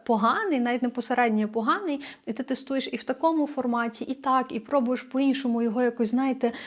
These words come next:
все ж таки спробувати. Можливо, я не так його наношу, не так використовую, а він тебе розчаровує, і ти такий, «Ну,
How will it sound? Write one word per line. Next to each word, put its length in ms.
все 120
ж 100
таки 180
спробувати. 760
Можливо, 300
я 140
не 120
так 300
його 140
наношу, 380
не 80
так 140
використовую, 580
а 40
він 120
тебе 160
розчаровує, 720
і 20
ти 80
такий, 240
«Ну, 280